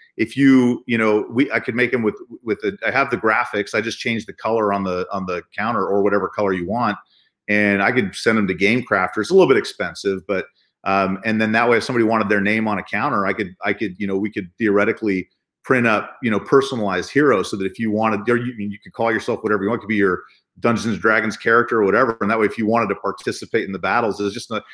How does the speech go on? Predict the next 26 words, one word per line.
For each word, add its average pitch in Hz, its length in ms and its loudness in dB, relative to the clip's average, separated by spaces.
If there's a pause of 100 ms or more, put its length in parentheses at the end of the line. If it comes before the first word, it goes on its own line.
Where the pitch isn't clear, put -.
(140)
I 123 80 2
was 135 100 4
thinking 127 180 2
that'd 139 160 2
be 139 80 2
great. 131 200 4
I 139 40 4
wish 156 220 6
I 151 80 4
had 123 220 -2
done 139 200 2
that 123 220 2
when 120 140 -2
I 107 140 -2
first, - 480 -4
uh, 101 220 -4 (360)
you 113 120 -6
know, 95 280 -2 (120)
uh, 98 220 -6 (200)
uh, 87 180 -6 (320)
started 117 420 0
this 92 140 -6
project, 107 600 -2
and 90 100 -4
I, 87 180 -2
um, 82 400 -10